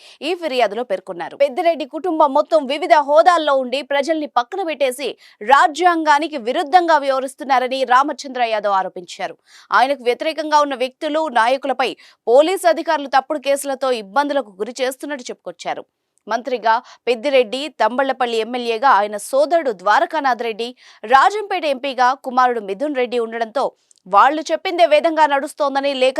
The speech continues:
ద్వారా ఈసీకి ఫిర్యాదు చేశారు రామచంద్ర యాదవ్. రెండు వేల పంతొమ్మిది సార్వత్రిక ఎన్నికల సమయంలో పుంగనూరులో అనేక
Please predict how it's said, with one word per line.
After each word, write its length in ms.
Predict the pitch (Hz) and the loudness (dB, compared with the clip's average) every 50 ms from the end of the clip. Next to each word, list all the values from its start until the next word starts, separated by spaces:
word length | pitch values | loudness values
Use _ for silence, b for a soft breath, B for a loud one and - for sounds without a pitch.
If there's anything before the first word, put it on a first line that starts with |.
| 269 220 | -2 2
ద్వారా 200 | 240 254 240 247 | 2 4 4 4
ఈసీకి 400 | 233 226 240 247 - 262 233 233 214 | 2 0 -4 -8 -8 -10 -12 -12 -14
ఫిర్యాదు 380 | 233 247 254 262 262 254 - 294 | -10 -6 -6 -6 -6 -6 -8 -8
చేశారు 400 | 285 - 302 294 302 359 403 403 b b b b 226 | -6 -4 -4 -4 -4 -4 -6 -8 b b b b 2
రామచంద్ర 500 | 247 262 285 302 - - 262 214 208 196 | 4 4 4 2 -2 -8 -12 -10 -8 -6
యాదవ్. 340 | 170 156 143 135 113 - - _ | -4 -4 -6 -6 -8 -14 -14 _
రెండు 240 | 247 320 381 440 466 | -2 0 0 0 -2
వేల 180 | 466 453 415 | 0 2 2
పంతొమ్మిది 520 | 392 359 339 320 381 359 311 330 330 330 320 | 2 2 0 0 -2 -4 -4 -4 -6 -6 0
సార్వత్రిక 540 | - 320 302 339 349 381 339 - 339 294 320 | 2 4 4 4 2 -4 -8 -8 -10 -8 -8
ఎన్నికల 360 | 311 294 320 311 330 311 302 | -6 -6 -4 -4 -4 -4 -4
సమయంలో 440 | - 311 285 285 277 285 285 285 285 | -6 -6 -6 -4 -4 0 0 0 0
పుంగనూరులో 560 | 285 294 294 302 302 285 285 277 240 262 262 | 0 -4 -4 -4 0 2 2 0 2 4 4
అనేక 520 | 254 254 262 339 381 339 - 349 294 233 | 4 4 4 0 -2 0 2 2 4 4